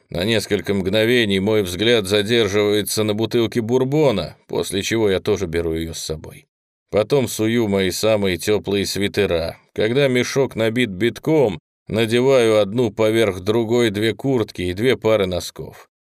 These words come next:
Так будет слишком жарко, но приходится напяливать на себя все, что нельзя унести в руках.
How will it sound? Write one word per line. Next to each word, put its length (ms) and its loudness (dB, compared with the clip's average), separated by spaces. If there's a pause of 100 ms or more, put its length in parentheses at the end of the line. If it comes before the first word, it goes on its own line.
(140)
Так 220 0
будет 320 -2
слишком 460 -2
жарко, 520 0 (160)
но 180 -2
приходится 680 -4
напяливать 680 0
на 120 -2
себя 340 -2
все, 260 -2
что 180 -4
нельзя 440 0
унести 460 -4
в 100 -8
руках. 540 -10